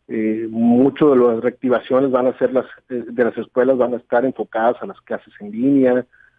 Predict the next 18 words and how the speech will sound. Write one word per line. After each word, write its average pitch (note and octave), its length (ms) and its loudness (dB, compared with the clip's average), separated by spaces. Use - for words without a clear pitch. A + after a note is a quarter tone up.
Eh, A2+ 380 0
vamos A#2 260 0
ahorita A#2 420 2
de A2 400 -2
lo A#2+ 120 -12
que - 140 0
es A#2+ 60 2
la C3 100 2
mensajería B2 640 0
instantánea, C3 920 0
yo B2 140 -6
creo B2+ 200 -4
que C3+ 100 -8
también B2 380 -4
es, B2+ 120 -2
es B2 180 -10
algo C3 280 -2
que, G#2+ 220 -6